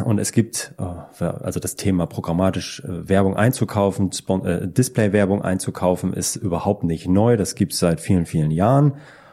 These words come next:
und, äh, ja, ist vor allem unter dem Begriff Real-Time Advertising, ähm, oder Real-Time Bidding war das mal so eine, eine Zeit, so ein geflügeltes Wort vor so zehn Jahren. Äh, jetzt, äh,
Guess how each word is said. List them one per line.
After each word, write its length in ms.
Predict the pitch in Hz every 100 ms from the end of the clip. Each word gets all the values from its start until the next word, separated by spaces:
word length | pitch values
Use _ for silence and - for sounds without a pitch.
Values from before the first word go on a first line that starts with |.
| - -
und, 640 | 101 90 85 76 - -
äh, 340 | 78 - - 78
ja, 380 | 64 58 - -
ist 280 | - - -
vor 220 | - 90
allem 160 | 85 92
unter 260 | 92 87 82
dem 240 | 85 80
Begriff 440 | - - 87 -
Real-Time 560 | 90 92 90 - 82 92
Advertising, 1120 | 101 - - - 87 85 82 82 80 78 76 - -
ähm, 340 | 82 76 76 -
oder 300 | 78 78 85
Real-Time 480 | 98 - - 80 -
Bidding 560 | 117 104 98 95 92 85 - - - -
war 140 | 90
das 160 | 90 98
mal 120 | 90
so 80 | 90
eine, 360 | 90 87 87
eine 220 | 85 90
Zeit, 220 | - 87 85
so 80 |
ein 40 | 85
geflügeltes 460 | 82 101 90 85
Wort 140 | 90 87
vor 140 | 87
so 120 | 80
zehn 360 | 80 - 92 87
Jahren. 440 | 90 90 92 90 - - - - _ -
Äh, 120 | 95
jetzt, 400 | 87 98 - - -
äh, 220 | - 90